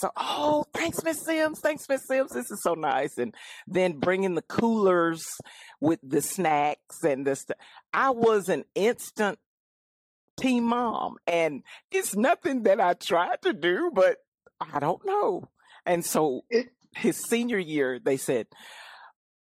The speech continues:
Speaker 1: "Are you gonna come back with us?" And I'm like, "Come on,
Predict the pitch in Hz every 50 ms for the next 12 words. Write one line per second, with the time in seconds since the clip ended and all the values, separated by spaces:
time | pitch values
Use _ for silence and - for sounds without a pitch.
0 | _ - 214 220 233 285 - - - - - - - - 277 285 440 - 208 -
1 | 427 - - - 622 605 571 480 508 539 523 466 480 508 494 494 480 480 480 539
2 | - - - - - - - - - - - - - - - 170 170 170 185 202
3 | 202